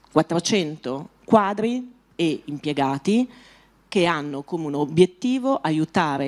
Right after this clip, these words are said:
il team di leadership a creare nuovi strumenti,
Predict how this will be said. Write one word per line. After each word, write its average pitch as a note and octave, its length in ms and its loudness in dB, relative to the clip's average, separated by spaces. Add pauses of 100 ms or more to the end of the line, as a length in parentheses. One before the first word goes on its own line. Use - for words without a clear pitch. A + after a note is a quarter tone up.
(100)
il D#3 200 -6
team D3+ 260 2
di F3+ 140 0
leadership A3+ 800 2
a D#3 340 -2 (120)
creare G3 480 0
nuovi F3 260 0
strumenti, C#3+ 720 -4